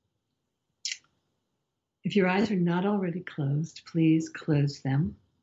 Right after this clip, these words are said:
And we're going to meditate.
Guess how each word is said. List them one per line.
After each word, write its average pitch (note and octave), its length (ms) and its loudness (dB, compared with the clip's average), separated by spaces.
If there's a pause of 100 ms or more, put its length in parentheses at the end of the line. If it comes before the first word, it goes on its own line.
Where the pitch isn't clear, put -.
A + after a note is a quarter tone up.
(340)
And E3+ 240 4
we're E3 180 4
going F#3 400 2 (140)
to E3 440 2 (1000)
meditate. F#3 640 0